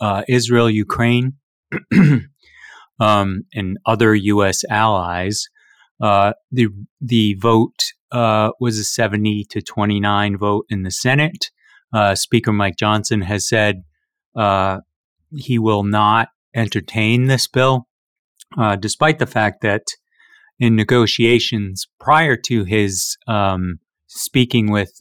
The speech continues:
uh, former President Trump, uh,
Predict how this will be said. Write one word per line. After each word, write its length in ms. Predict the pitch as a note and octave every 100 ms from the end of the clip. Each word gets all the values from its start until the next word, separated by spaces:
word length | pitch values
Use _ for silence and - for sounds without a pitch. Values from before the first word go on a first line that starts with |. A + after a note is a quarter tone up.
| -
uh, 380 | G#2 G2 F#2+ F2+ - _ _ _ _ _ -
former 220 | A#2+ G#2
President 540 | - A#2 G2+ G2+ F#2+ _ _ _ _
Trump, 460 | - D3 B2 G2+ - _ _ _ _
uh, 340 | A2+ G2+ G2